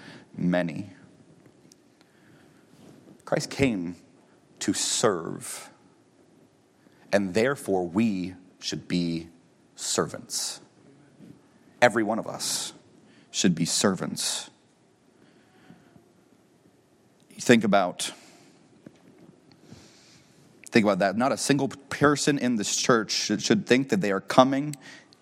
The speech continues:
that should think that they're above coming in and cleaning the toilets.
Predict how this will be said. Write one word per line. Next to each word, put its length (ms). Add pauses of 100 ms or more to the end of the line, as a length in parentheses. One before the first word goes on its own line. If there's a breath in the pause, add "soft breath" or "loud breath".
(640 loud breath)
that 140
should 300
think 160
that 100
they're 240
above 600
coming 320
in 240
and 120
cleaning 300
the 100
toilets. 640